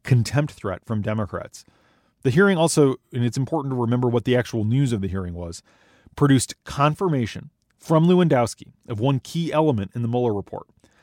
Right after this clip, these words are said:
Under intense questioning from a Democratic lawyer, Lewandowski affirmed that the president personally asked him to persuade then Attorney General Jeff Sessions to limit the special counsel's investigation to future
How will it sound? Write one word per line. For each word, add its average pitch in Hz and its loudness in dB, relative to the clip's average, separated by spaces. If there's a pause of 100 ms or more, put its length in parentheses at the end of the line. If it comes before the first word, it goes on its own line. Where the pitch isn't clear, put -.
(140)
Under 117 -4
intense 147 -4
questioning 143 -4
from 107 -6
a 101 -4
Democratic 110 -4
lawyer, 117 0 (340)
Lewandowski 147 4
affirmed 107 -4
that 104 -6
the - -6
president 117 -4 (180)
personally 165 -2
asked 120 -6
him 101 -8
to 117 -8
persuade 123 -2 (300)
then 131 2
Attorney 127 -6
General 117 -2
Jeff 117 -2
Sessions 98 -8 (320)
to 127 -2
limit 135 0
the 131 -4
special 127 -4
counsel's 113 -6
investigation 107 -4 (260)
to 117 -6
future - -8